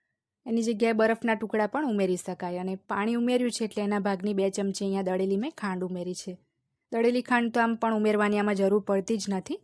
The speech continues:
પણ તેમ છતાં પાણી ઉમેર્યું એટલે મેં થોડી દળેલી ખાંડ આમાં ઉમેરી દીધી છે. તો આપણું આ કોઈ પણ જાતના મિક્સર, બ્લેન્ડર, છીણી કે ચપ્પુના ઉપયોગ વગર દેશી પદ્ધતિથી કાઢેલો કેરીનો રસ તૈયાર છે. કેરીની જે નેચરલ મીઠાશ છે એ તો આમાં જળવાઈ જ રહે છે અને પોષક તત્વો જે મળવા જોઈએ કેરીના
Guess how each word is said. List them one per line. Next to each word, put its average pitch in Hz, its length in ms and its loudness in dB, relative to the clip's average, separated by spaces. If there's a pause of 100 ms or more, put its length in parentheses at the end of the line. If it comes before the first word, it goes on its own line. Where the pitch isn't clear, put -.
(400)
પણ 214 180 -4
તેમ 214 160 2
છતાં 220 400 0
પાણી 202 240 2
ઉમેર્યું 226 400 2
એટલે 196 160 -2
મેં 202 200 -2
થોડી 226 260 0
દળેલી 190 400 0
ખાંડ 190 240 -2
આમાં 240 260 -4
ઉમેરી 180 320 0
દીધી 175 240 -4
છે. 175 220 -8 (540)
તો 214 60 -2
આપણું 208 280 2
આ 208 100 -2
કોઈ 220 200 2
પણ 240 140 0
જાતના 220 340 2
મિક્સર, 208 440 0
બ્લેન્ડર, 196 460 0
છીણી 202 360 -2
કે 202 140 -4
ચપ્પુના 214 480 -2
ઉપયોગ 208 320 -2
વગર 190 360 -2
દેશી 196 400 0
પદ્ધતિથી 202 520 -4
કાઢેલો 190 420 -2 (580)
કેરીનો 196 400 0
રસ 196 200 -2
તૈયાર 202 360 0
છે. 262 240 -8 (580)
કેરીની 262 420 4
જે 262 80 4
નેચરલ 233 480 2
મીઠાશ 220 400 2
છે - 180 -2
એ 214 40 0
તો 226 100 2
આમાં 220 220 4
જળવાઈ 208 360 4
જ 202 100 -4
રહે 208 180 2
છે 269 140 -4
અને 233 140 0
પોષક 214 420 0
તત્વો 214 280 0
જે 214 140 2
મળવા 208 360 0
જોઈએ 214 220 2
કેરીના 196 460 -2